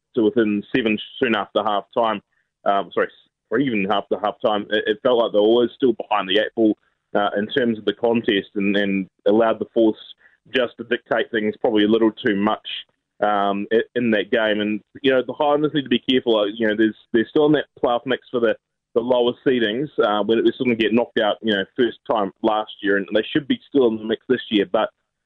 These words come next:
um, you know, the, the, they should be banking these, um, these wins against Australian teams. Credit to the Force, though. They, they did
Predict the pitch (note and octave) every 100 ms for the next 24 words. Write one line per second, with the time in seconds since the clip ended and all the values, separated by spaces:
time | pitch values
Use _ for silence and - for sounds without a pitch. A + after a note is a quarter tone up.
0 | - G#2+ G#2+ G#2 G#2 G#2+ A2 G#2 - _
1 | A2 G2+ A2 - A2 G2+ - C3+ A2+ G#2+
2 | A2 A#2+ A2 G#2+ - A2 G2+ G2 F#2 G#2
3 | - - A2 G#2+ G#2 G2+ - G#2 A#2 G#2
4 | G2 G2 A2 - - F#3 E3 C3+ - B2
5 | A#2+ A#2 G#2+ B2 A#2+ A2+ B2